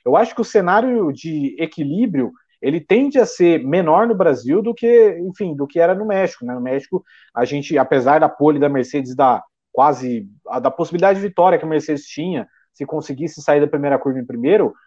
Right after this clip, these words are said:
é, o Brasil eu vejo um leque de opções um pouco maior. Então, é, acho que, assim, por mais que seja uma pista Red Bull,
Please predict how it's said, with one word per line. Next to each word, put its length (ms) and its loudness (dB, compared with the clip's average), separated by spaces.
é, 200 2
o 80 4
Brasil 380 2
eu 80 6
vejo 340 2
um 360 -6
leque 260 0
de 80 0
opções 380 -6
um 80 -4
pouco 200 -2
maior. 360 6
Então, 440 -4
é, 120 -2
acho 360 0
que, 240 -6
assim, 220 -2
por 140 -4
mais 180 0
que 100 -16
seja 320 0
uma 140 0
pista 260 -8
Red 180 -2
Bull, 200 -6